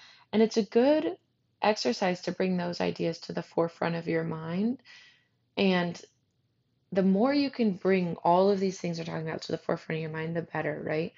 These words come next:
Um, our minds work in a way where they will help guide us to our goals, um, but we can get very easily distracted with all these other things in life, right?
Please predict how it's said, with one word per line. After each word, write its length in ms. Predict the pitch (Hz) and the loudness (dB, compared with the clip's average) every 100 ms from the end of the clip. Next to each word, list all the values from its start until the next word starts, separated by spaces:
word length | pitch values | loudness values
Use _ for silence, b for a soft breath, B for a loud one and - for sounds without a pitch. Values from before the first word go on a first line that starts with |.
| B B B - | B B B -4
Um, 460 | 175 165 160 156 156 _ _ _ - | -2 0 -2 -8 -12 _ _ _ 0
our 140 | 196 | 4
minds 600 | 202 170 165 175 165 - - | 4 2 0 0 -2 -6 -2
work 300 | 170 170 - | 0 0 -4
in 60 | 160 | -8
a 60 | |
way 420 | 156 156 156 156 - B B B - | -6 -6 -6 -8 -14 B B B 0
where 140 | 180 | 2
they 180 | 170 180 | 4 4
will 120 | 214 | 2
help 320 | 185 185 - | 2 0 0
guide 280 | - 160 170 | -6 -4 -4
us 260 | 170 - - _ _ _ - | -4 -8 -18 _ _ _ -4
to 160 | 180 | 0
our 220 | 170 165 - | 0 -2 -2
goals, 600 | 160 156 175 226 240 - b b b b - | 0 0 0 -2 -4 -14 b b b b 0
um, 500 | 170 160 160 - - _ - _ _ _ _ _ _ | 2 0 -4 -8 -10 _ -20 _ _ _ _ _ _
but 60 | - | 2
we 100 | 202 | 2
can 160 | 196 196 | 2 2
get 140 | 196 | 2
very 240 | 185 185 | 2 2
easily 320 | - 175 180 170 | 2 -4 -2 -2
distracted 500 | 165 - 165 - 165 | -2 -6 -8 -6 -8
with 140 | 160 | -6
all 80 | 170 | -6
these 220 | 170 170 | -6 -4
other 180 | 165 165 | -6 -6
things 300 | - 165 160 | -8 -8 -6
in 180 | - - | -8 -6
life, 380 | - 165 - - | -6 -8 -10 -8
right? 260 | 160 170 | -6 -4